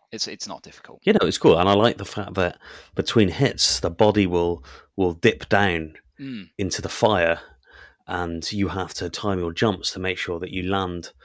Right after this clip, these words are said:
Speaker 1: Yeah,
Speaker 2: when
Speaker 1: yeah.
Speaker 2: the, the snake comes back up, and so there's, like, a, a bit of platforming going on with the boss fight, and yeah, it was really well designed that the, the snake became the level.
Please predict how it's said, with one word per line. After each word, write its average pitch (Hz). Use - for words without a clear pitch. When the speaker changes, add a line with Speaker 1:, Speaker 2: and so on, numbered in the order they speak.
Speaker 1:
Yeah, 98
Speaker 2:
when 87
Speaker 1:
yeah. 92
Speaker 2:
the, 90
the 90
snake 92
comes 90
back 85
up, 117
and 82
so 104
there's, 95
like, 107
a, 92
a 98
bit 98
of 90
platforming 98
going 92
on 90
with 90
the 85
boss 92
fight, 87
and 85
yeah, 127
it 107
was 120
really 123
well 110
designed 95
that 90
the, 95
the 87
snake -
became 85
the 82
level. 82